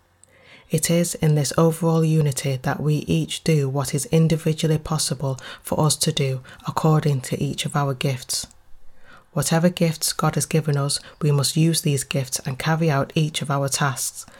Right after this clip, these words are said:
wage war in unity, and work to save souls in unity.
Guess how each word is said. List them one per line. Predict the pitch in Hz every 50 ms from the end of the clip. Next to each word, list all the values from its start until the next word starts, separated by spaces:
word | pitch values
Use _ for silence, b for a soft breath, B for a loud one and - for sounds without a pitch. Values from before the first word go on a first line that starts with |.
| B B B B -
wage | 156 151 147 147 - -
war | 160 160 165 165 160
in | - 175 165
unity, | 160 156 147 139 135 - - - 135 131 B B B B B
and | - 147 143 139 127
work | 151 156 151 151 - -
to | - 165
save | - - - 143 143 139 135
souls | - - 180 151 147 139 131 127 127
in | - 139 143
unity. | 139 135 135 131 127 127 - - 127 127